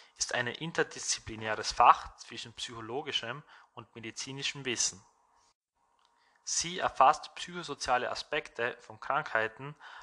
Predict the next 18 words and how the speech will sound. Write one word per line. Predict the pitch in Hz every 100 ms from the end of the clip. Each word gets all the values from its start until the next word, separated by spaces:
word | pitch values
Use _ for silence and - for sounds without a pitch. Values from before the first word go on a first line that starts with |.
| - -
auf | 113 -
Seiten | - 107 107 135
der | 117 110
Patienten | 101 - 139 151 - 127 143
und | 127 -
Angehörigen | 98 101 104 117 123 143 147 -
sowie | - 110 113
auf | 104 -
Seiten | - 101 110 135
des | 117 -
medizinischen | 107 104 - 131 127 -
Fachpersonals. | 135 123 - - 101 92 92 90 87 - - _ _ _ _ _ _ _ _ _ _ _ - - - -
Wichtige | 180 - 120 123
Forschungsthemen | - 147 156 131 - - 117 117 120
sind | - 135 139 - -
die | 120
Arzt-Patienten-Beziehung, | 101 107 - - 110 - 107 98 - 101 110 - 120 117 151 180 - - - -
Krankheitsverarbeitung, | - 170 165 - 113 - - - 101 98 101 - 131 156